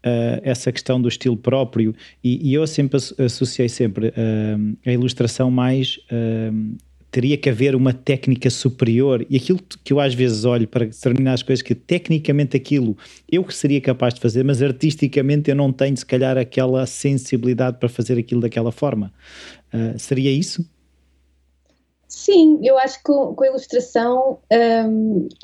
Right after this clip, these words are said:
Speaker 2: a-, aquele intermédio que nós estávamos a falar entre, entre a arte e, aliás, entre a arte e o design, eu acho que a-, apunha aí exatamente,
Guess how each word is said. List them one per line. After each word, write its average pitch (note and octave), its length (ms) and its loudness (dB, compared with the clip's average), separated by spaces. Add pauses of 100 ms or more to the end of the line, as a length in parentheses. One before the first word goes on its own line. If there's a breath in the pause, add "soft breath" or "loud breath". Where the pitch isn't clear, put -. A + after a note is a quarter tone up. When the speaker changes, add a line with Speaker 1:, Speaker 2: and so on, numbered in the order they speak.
(260)
Speaker 2:
a-, - 240 4
aquele B3 240 2
intermédio A3+ 580 0
que - 80 -10
nós A3+ 120 -2
estávamos G#3 320 0
a G3+ 60 -4
falar F#3 440 2
entre, F3+ 540 -2 (140)
entre F#3+ 260 2
a F#3 80 2
arte F#3 520 -2
e, F3 500 2
aliás, F#3 360 0
entre F3+ 220 0
a G#3+ 60 0
arte A#3+ 240 -4
e A3 40 -2
o - 20 -2
design, G#3 420 0
eu G3 40 0
acho G3+ 140 -6
que F3+ 300 -4
a-, F#3 180 0 (220)
apunha G3+ 480 0
aí G3 260 2
exatamente, F#3+ 680 0